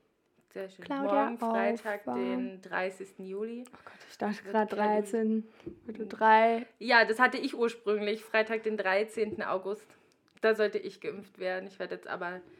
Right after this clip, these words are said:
Speaker 1: eine Woche früher geimpft.
Speaker 2: Cool. Ja, was geht bei dir Schönes?
Speaker 1: Ja, bei mir geht eigentlich gar nicht so viel.
Speaker 2: Mhm.
Speaker 1: Also das letzte Wochenende war ganz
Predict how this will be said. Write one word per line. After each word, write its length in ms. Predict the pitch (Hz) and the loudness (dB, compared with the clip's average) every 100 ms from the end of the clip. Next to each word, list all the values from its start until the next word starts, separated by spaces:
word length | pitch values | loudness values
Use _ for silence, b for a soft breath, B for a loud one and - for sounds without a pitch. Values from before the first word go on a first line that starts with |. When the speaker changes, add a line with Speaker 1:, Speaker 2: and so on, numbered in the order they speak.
| b b b | b b b
Speaker 1:
eine 100 | 175 | -14
Woche 200 | 185 185 | -14 -16
früher 240 | - 185 | -14 -12
geimpft. 280 | 180 - 185 _ _ - _ - | -10 -14 -18 _ _ -20 _ -12
Speaker 2:
Cool. 640 | 247 247 240 240 247 247 247 b b b | -8 -6 -6 -4 -2 -4 -6 b b b
Ja, 300 | 262 247 226 | -2 2 2
was 240 | 233 254 - | 0 -2 0
geht 200 | 339 349 | 0 4
bei 140 | 339 | 2
dir 300 | 330 392 392 | 4 2 2
Schönes? 1160 | - 285 285 294 294 302 302 302 302 302 - - | 0 -4 -2 -4 -4 -6 -6 -6 -8 -10 -12 -2
Speaker 1:
Ja, 100 | 240 | 2
bei 100 | 233 | 2
mir 140 | 269 | 2
geht 160 | 302 233 | -2 -2
eigentlich 280 | 180 226 226 | -2 -2 -4
gar 160 | 226 | -4
nicht 120 | 262 | -4
so 80 | 214 | -8
viel. 260 | - 247 339 403 494 539 539 508 508 _ - | -12 -10 -6 -6 -6 -6 -4 -6 -8 _ -4
Speaker 2:
Mhm. 240 | 254 311 494 | -2 -2 2
Speaker 1:
Also 200 | 226 214 | 2 2
das 120 | 208 | -4
letzte 240 | 214 208 208 | -4 -4 -6
Wochenende 380 | 214 254 254 | -6 -6 -8
war 100 | 240 | -8
ganz 180 | 233 233 | -10 -12